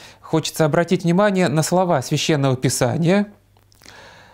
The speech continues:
«Освящайтесь и будьте святы, ибо я, Господь Бог ваш,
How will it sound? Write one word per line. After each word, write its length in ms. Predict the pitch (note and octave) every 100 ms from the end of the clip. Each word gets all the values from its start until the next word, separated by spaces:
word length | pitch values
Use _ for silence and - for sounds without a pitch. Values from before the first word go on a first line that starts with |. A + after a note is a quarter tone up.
| - - - _ _ -
«Освящайтесь 1040 | E3 D#3+ F3+ F#3 - A#3 A#3+ A#3 G#3 - -
и 80 | F#3
будьте 460 | E3+ A3+ G#3+ G3+
святы, 680 | F#3+ F#3+ F#3+ C#3 - A2 A2+ _ _ _ D3
ибо 220 | C#3 C3+
я, 280 | B2+ F#3 F#3
Господь 400 | D#3 - D#3+ C#3+
Бог 240 | D#3+ F3+
ваш, 300 | D#3+ D#3 -